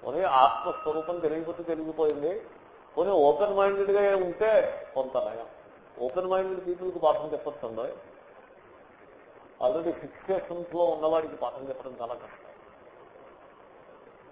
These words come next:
వచ్చిన ప్రారంభం ఏంటంటే తనకి చాలా తెలుసుని అనుకుంటాడు. నాకు ఓ డాక్టర్ గారు ఓ గుణపాఠం నేర్పారు, నేను నేర్చేసుకున్న ఆ పాఠం. ఏంటంటే ఆ పాఠం ఏంటంటే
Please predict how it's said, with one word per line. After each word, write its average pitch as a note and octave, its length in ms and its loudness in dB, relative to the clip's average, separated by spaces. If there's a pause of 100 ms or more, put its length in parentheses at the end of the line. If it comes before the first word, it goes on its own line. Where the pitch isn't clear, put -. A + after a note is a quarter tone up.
(440)
వచ్చిన D#3+ 220 -8
ప్రారంభం D3+ 480 2
ఏంటంటే D#3+ 340 0
తనకి D3 420 0
చాలా D#3 180 12
తెలుసుని D#3+ 420 2
అనుకుంటాడు. B2 440 -8 (800)
నాకు C#3 160 4
ఓ C3 60 2
డాక్టర్ A#2+ 340 2
గారు C#3 480 0 (520)
ఓ B2 120 -4
గుణపాఠం A#2+ 540 0
నేర్పారు, A2 460 -6
నేను A#2+ 180 -4
నేర్చేసుకున్న A2+ 640 -8
ఆ A2 80 -6
పాఠం. - 1500 -14
ఏంటంటే D3+ 280 -2
ఆ D3 60 8
పాఠం C#3 360 0
ఏంటంటే C3 600 -8